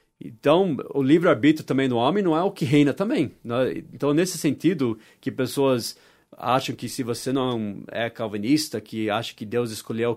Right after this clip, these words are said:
quem que ele vai salvar, quem que ele vai condenar, simplesmente porque ele, ah, es-, ah,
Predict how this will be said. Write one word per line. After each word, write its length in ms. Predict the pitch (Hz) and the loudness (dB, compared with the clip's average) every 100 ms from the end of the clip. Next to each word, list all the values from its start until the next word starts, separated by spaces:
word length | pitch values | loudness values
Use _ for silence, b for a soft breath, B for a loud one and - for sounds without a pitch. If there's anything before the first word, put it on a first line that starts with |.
| - | -4
quem 140 | 135 | -4
que 80 | 131 | -4
ele 60 | 127 | -2
vai 160 | 117 117 | -2 -4
salvar, 580 | - 104 110 120 110 107 - - | -4 -4 -2 0 -2 -6 -16 -8
quem 140 | 135 139 | -4 -4
que 120 | 135 | -4
ele 60 | |
vai 120 | 120 117 | -4 -4
condenar, 440 | 120 110 110 117 | -6 -6 -4 -4
simplesmente 480 | - 127 120 120 - | -6 -8 -6 -6 -8
porque 240 | 123 113 | -12 -8
ele, 380 | 120 117 110 101 b b b b - - - | -6 -4 -6 -8 b b b b -20 -18 -12
ah, 140 | 110 | -10
es-, 200 | 104 - - | -8 -10 -6
ah, 420 | 117 101 95 87 | -4 -2 -4 -6